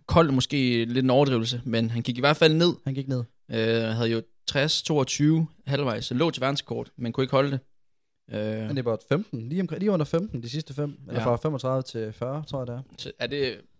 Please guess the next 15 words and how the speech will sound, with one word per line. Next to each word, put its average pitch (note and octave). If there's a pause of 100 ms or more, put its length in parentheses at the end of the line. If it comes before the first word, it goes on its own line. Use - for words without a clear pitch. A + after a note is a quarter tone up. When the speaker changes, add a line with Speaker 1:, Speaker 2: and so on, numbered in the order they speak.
Speaker 1:
vil C3+
du E3
vil D#3
sidde, E3
hvis D#3+
man B2
var A#2
en B2
helt C#3+
stor C3+
Kipchoge-fan C3
og A2+
købe D3
al D3
merch, C3+